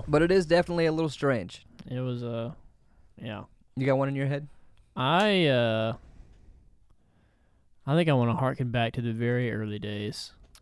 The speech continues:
Speaker 1: All right.
Speaker 2: of the coffee shop gigs.
Speaker 1: Okay.
Speaker 2: And when I say coffee shop gigs, I know most of you are thinking, "Why would a rock band just be sitting there playing acoustic guitars and stuff?" No, no, no.
Speaker 1: <laughs>
Speaker 2: No, no, that's not what we did.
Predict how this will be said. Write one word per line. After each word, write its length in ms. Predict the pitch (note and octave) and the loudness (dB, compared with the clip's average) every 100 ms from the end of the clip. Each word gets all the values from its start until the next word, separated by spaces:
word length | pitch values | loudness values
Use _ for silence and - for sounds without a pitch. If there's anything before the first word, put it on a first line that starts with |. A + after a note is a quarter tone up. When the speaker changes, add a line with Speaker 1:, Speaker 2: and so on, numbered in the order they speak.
| - | -8
Speaker 1:
All 80 | C#3+ | -6
right. 180 | G#3 - - - - _ - | -6 -8 -16 -20 -20 _ -12
Speaker 2:
of 100 | B2+ | -8
the 140 | A#2+ A#2 | -6 -4
coffee 380 | B2+ A#2 A#2+ | -2 0 -2
shop 320 | A2 A#2+ A2 - | -4 -4 -6 -6
gigs. 440 | A2 A2 A2 - C3+ | -8 -8 -8 -10 -10
Speaker 1:
Okay. 280 | C3+ B2+ C#3 - - | -6 -6 -6 -12 -12
Speaker 2:
And 100 | A#2+ | -6
when 100 | A#2+ | -4
I 100 | C3+ | -2
say 200 | C3 C#3+ | -2 -2
coffee 360 | C3 B2+ C3+ C#3 | -2 0 -2 -2
shop 260 | - B2 | -4 -4
gigs, 320 | B2+ A#2 A#2+ C#3 | -2 -4 -4 -4
I 60 | |
know 160 | C3+ C3+ | -2 0
most 260 | B2 B2 C#3 | 0 -2 -2
of 80 | |
you 120 | B2+ C3 | -2 -2
are 60 | |
thinking, 460 | B2 A#2 A#2+ A#2 A#2 - - - - _ _ _ _ - - - | -2 -6 -6 -8 -8 -14 -20 -20 -20 _ _ _ _ -20 -20 -12
"Why 200 | A2+ B2 | -4 -2
would 120 | D#3 | 0
a 40 | |
rock 360 | C#3 B2+ C3+ B2+ | 0 0 0 -2
band 360 | A#2 A2 A2 A#2 | -4 -4 -4 -6
just 180 | A2+ | -8
be 140 | - A#2 | -6 -8
sitting 260 | - A#2 | -6 -6
there 400 | A2+ A2+ A2+ A2+ - | -4 -4 -4 -6 -10
playing 280 | - B2 A#2+ | -8 -6 -4
acoustic 420 | A#2 B2+ A#2+ A2+ | -6 -6 -8 -8
guitars 440 | G#2+ - A#2 B2 A#2 | -10 -6 -4 -4 -6
and 80 | A2+ | -8
stuff?" 280 | B2 A#2+ | -6 -4
No, 140 | - C#3 | -2 2
no, 100 | F3+ | 4
no. 240 | D#3+ D3 - - - - _ | 2 0 -6 -20 -20 -20 _
Speaker 1:
<laughs> 120 | D#3 - - G#3 - | -12 -10 -8 -8 -6
Speaker 2:
No, 120 | B2 A#2 | -4 -2
no, 120 | A2 | -2
that's 200 | A#2 - | -4 -2
not 160 | B2 A#2 | 0 0
what 80 | A#2 | -2
we 100 | A#2+ | -4
did. 280 | F#3 G#2 | -4 -4